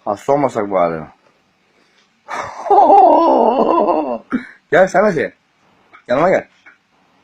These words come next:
He? Gel seni fenomen yapayım. Şimdi geçen de bir arkadaşım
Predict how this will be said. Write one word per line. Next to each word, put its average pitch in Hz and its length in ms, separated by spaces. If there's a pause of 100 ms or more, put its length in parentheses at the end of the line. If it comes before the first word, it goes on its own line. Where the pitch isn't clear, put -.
(540)
He? 165 140 (1400)
Gel 147 140
seni 156 220
fenomen 147 300
yapayım. 98 340 (3000)
Şimdi 220 200
geçen 214 300
de 220 100
bir 220 60
arkadaşım 208 540